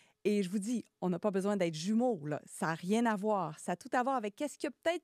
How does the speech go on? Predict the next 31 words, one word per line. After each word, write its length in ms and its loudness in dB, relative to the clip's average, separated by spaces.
pu 120 -2
se 100 -6
passer 440 0
dans 160 0
le 80 -2
ventre 400 -2
de 100 2
notre 240 -4
mère. 320 -6
Bref, 540 -2
je 120 -2
vous 280 -2
invite 540 2
à 140 0
vous 260 -2
installer 560 0
confortablement 1120 -2
pour 220 -4
avoir 600 2
une 480 0
conversation 920 -2
multidimensionnelle. 1800 2
Gaétane 500 2
Chouinard, 520 0
<laughs> 60 -10
es-tu 360 -2
prête 260 0
à 120 4
impacter 540 2
le 80 2
monde ? 420 2